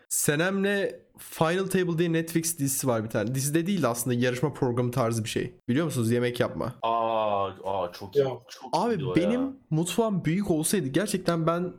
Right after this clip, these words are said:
Speaker 1: ya hobi olarak aşçılık yapmak isterdim ya. Hobi olarak ne yapmak isterdin diye sorsalar bana çok büyük ihtimalle ya. Çok farklı aslında. Karikatürist olmak istemiştim bir ara. Sonra müzisyen olmak istemiştim. Şarkı sözleri falan yazdığım bir dönem vardı.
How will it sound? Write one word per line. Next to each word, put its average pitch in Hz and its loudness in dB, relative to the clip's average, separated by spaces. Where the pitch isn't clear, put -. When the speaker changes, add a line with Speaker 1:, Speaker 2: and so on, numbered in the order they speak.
Speaker 1:
ya 147 -2
hobi 262 0
olarak 180 0
aşçılık 175 0
yapmak 156 0
isterdim 113 0
ya. 107 0
Hobi 160 2
olarak 170 0
ne 147 2
yapmak 160 -2
isterdin 156 0
diye 147 0
sorsalar 135 0
bana 123 0
çok 185 -2
büyük 139 -2
ihtimalle 127 0
ya. 156 0
Çok 269 0
farklı 165 2
aslında. 123 0
Karikatürist 196 0
olmak 131 2
istemiştim 117 0
bir 117 4
ara. 92 -2
Sonra 160 0
müzisyen 160 2
olmak 123 0
istemiştim. - -6
Şarkı 123 0
sözleri 127 2
falan 123 0
yazdığım 123 0
bir 120 2
dönem 120 2
vardı. 113 0